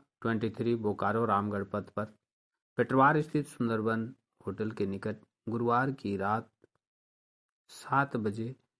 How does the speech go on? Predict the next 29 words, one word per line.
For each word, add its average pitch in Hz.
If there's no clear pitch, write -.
एक 131
अज्ञात 120
वाहन 117
की -
चपेट 123
में 127
आने 107
से 135
बाइक 160
सवार 113
एक 110
युवक 104
गंभीर 117
रूप 104
से 120
घायल 123
हो 101
गया। 104
घटना 156
के 160
तुरंत 135
बाद 110
पहुंची 104
पेटरवार 107
पुलिस 110
की -
पेट्रोलिंग 110
वाहन 113
से 117